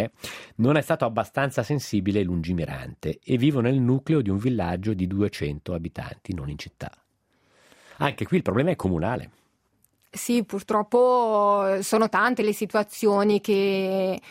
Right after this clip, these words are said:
Speaker 2: che si ri-, rispecchiano in questi messaggi, penso, le, le sento io come coordinatrice Pedibus e arrivano appunto alle
Speaker 1: Ecco, io
Speaker 2: serate.
Speaker 1: torno, torno ai suoi rapporti, signora Bassoli, con i municipi.
Speaker 2: Sì.
Speaker 1: Dove lei vede maggiori carenze?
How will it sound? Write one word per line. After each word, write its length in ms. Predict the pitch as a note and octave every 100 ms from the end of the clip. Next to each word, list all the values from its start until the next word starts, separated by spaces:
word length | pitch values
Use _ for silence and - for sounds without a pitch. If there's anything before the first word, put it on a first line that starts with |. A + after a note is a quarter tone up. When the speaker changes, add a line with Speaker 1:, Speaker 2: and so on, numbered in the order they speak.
| -
Speaker 2:
che 340 | - G#3 F#3+ - - - E2 F#3+
si 240 | - G#3
ri-, 320 | G3 F#3+ F#3+
rispecchiano 600 | G3 - G3 G3 - G3
in 80 | G3
questi 240 | G3 -
messaggi, 680 | G3 F#3+ - G3 F#3 F#3+ G3
penso, 720 | G3+ G3 F3+ F#3 - F#3 F3 F3
le, 220 | F3 -
le 80 | -
sento 300 | F#3 F#3 F#3
io 100 | G3
come 220 | F#3+ G3
coordinatrice 640 | F#3+ F#3 F#3 F3+ F#3 F#3 F#3+
Pedibus 560 | F3+ F3+ G#3+ G#3+ G#3
e 160 | F3 -
arrivano 440 | - F#3 G3 F#3 F#3
appunto 280 | G3+ G3
alle 80 | F#3
Speaker 1:
Ecco, 120 | - C#3
io 60 | F3
Speaker 2:
serate. 200 | F#3+ E3
Speaker 1:
torno, 480 | E3 E3 E3 E3+ -
torno 240 | - D#3 F3
ai 60 |
suoi 140 | - C3
rapporti, 480 | A#2+ - C3+ - D3+
signora 280 | B2+ G#2+
Bassoli, 500 | G2 A2 - C3+ C3+ -
con 240 | A2 A2
i 40 | G2
municipi. 560 | G2 F2 - D2+ - - _ _ _
Speaker 2:
Sì. 200 | - G3+ - _ _ _ -
Speaker 1:
Dove 720 | C2+ - D#2 G#2+ G#2+ B2+ F2+
lei 200 | F2 E2
vede 400 | E2 E2 E2 D#2+
maggiori 500 | D#2 E2 D#2 F2 E2+
carenze? 680 | - D#2+ C#2+ C2 - D#2